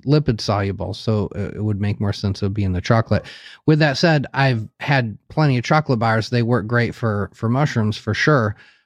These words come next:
Um, but I love it seeing, uh, seeing people develop gummy products. I, I, I think it's great. I have not actually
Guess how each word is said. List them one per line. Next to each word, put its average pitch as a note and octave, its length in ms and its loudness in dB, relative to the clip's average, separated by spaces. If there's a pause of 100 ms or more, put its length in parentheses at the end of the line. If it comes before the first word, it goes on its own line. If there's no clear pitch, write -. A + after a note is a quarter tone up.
(120)
Um, G#2 340 -4
but B2 280 -4
I C3+ 80 4
love C3+ 460 4
it - 160 -2
seeing, A#2+ 640 0
uh, G#2+ 420 -4
seeing B2 320 -2
people A#2 320 0
develop A2+ 520 2
gummy A2 260 2
products. - 580 -4 (480)
I, G#2 100 -8
I, G2 420 -6 (240)
I G#2 40 -6
think G#2 200 -6
it's F2+ 100 -10
great. G2+ 240 -6
I C#3+ 80 2
have E3+ 100 4
not E3+ 200 4
actually C#3+ 460 -2